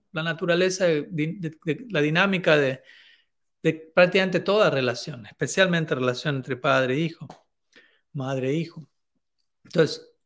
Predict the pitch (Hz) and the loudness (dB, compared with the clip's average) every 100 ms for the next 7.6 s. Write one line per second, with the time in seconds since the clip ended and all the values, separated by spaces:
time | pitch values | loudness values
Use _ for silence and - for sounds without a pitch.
0 | _ - 156 151 170 - _ - - _ | _ -2 -2 0 -6 -10 _ -20 -20 _
1 | - 160 165 165 175 170 170 170 160 147 | 0 4 8 8 8 6 4 4 4 4
2 | 147 131 131 139 139 139 147 139 147 139 | 2 0 0 0 -2 0 2 2 0 -2
3 | 143 160 131 151 143 147 147 147 143 139 | -2 -4 -4 -6 -2 0 0 0 -2 -2
4 | 151 139 135 160 - - 139 123 120 _ | -2 -2 -2 -4 -12 -14 -8 -8 -10 _
5 | - 254 139 139 - 147 - 143 151 147 | -14 -6 -4 -4 -8 -10 -6 -2 0 0
6 | 139 139 147 - 156 - _ - - _ | 0 -4 -4 -4 -6 -6 _ -20 -20 _
7 | _ _ 156 147 - | _ _ -6 -4 -6